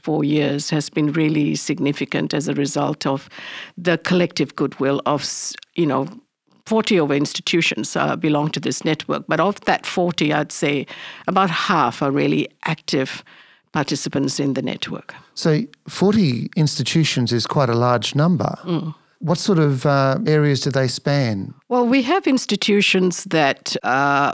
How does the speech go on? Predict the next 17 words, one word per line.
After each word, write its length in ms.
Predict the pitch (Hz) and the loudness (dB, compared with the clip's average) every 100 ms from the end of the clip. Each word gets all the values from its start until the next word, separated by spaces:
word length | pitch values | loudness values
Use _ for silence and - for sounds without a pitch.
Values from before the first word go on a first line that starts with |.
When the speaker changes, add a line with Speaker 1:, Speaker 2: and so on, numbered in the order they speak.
| - | -2
Speaker 1:
for-profit 920 | - 180 180 165 143 - 320 - - - | 0 0 0 0 0 0 -2 -2 -6 -4
providers 500 | - 170 156 160 202 | 0 2 4 2 2
from 140 | 190 | 2
the 80 | 156 | 2
independent 380 | 156 156 160 143 | 2 2 2 0
sector, 500 | - 139 - 220 247 - | 0 -2 0 -2 -2 -6
not-for-profit 1040 | 170 175 175 - - 180 - 160 - 175 - | 0 2 2 0 -2 -2 0 -2 0 -4 -2
providers 640 | 180 147 160 190 220 - | 0 2 0 0 -2 -2
in 100 | 190 | -2
the 60 | 160 | 0
independent 420 | 160 156 160 165 | 0 0 0 0
sector. 460 | - 160 - 202 - - - - - | -2 -2 0 -2 -2 -12 -18 -20 -6
We 160 | - 196 | 2 2
have 240 | 165 175 | 4 0
some 480 | - 180 170 180 170 | 0 0 2 0 -2
private 420 | - 175 156 180 - | -2 2 2 0 0
universities, 920 | 160 151 160 160 - 208 277 - | 0 2 0 0 -2 0 0 -4